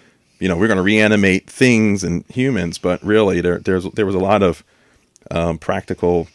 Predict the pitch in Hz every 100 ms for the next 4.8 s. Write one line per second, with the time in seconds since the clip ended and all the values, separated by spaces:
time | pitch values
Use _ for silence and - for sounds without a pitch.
0 | - 92 92 92 - 87 95 85 85 98
1 | 95 87 85 - _ 85 82 82 _ _
2 | _ _ _ _ _ - - 120 101 -
3 | 101 - 85 78 90 85 80 80 - -
4 | 87 85 85 76 85 85 85 -